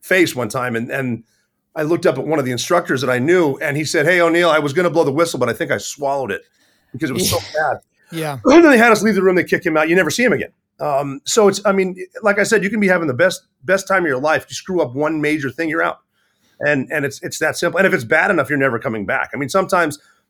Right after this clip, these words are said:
Speaker 1: they'll give you an opportunity to try again with the next class or,
Speaker 2: Mm.
Speaker 1: or, you know, the next year, maybe, maybe not.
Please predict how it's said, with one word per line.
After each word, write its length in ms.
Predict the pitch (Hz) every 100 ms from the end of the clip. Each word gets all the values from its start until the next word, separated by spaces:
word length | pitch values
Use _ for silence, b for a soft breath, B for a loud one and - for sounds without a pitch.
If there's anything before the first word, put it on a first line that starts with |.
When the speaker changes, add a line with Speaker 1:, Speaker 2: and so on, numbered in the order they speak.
| -
Speaker 1:
they'll 160 | 165
give 280 | 139 135 160
you 100 | 156
an 80 | 147
opportunity 460 | 135 131 160 147 123
to 60 |
try 240 | 120 147 139
again 400 | 123 139 139 135
with 140 | 143 139
the 60 |
next 220 | 127 131
class 340 | - 123 123 123
or, 60 |
Speaker 2:
Mm. 80 | 120 107
Speaker 1:
or, 200 | 127 -
you 80 | 139
know, 80 | 123
the 60 |
next 200 | 127 113
year, 360 | 117 120 120 123
maybe, 340 | 127 139 131
maybe 200 | 135 131 143
not. 240 | 185